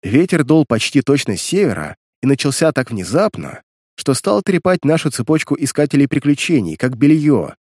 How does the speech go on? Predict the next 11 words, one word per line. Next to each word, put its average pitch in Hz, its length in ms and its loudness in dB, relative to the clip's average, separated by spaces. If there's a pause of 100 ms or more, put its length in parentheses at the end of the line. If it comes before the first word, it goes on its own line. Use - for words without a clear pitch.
(180)
развешанное 135 540 0
для 117 140 0
просушки, - 680 -4 (420)
прежде 147 360 2
чем 127 220 -2
мы 127 120 2
спохватились 120 760 -4 (180)
и 143 60 0
смогли 123 520 -2 (100)
этим 104 280 -2
воспользоваться. 101 760 -4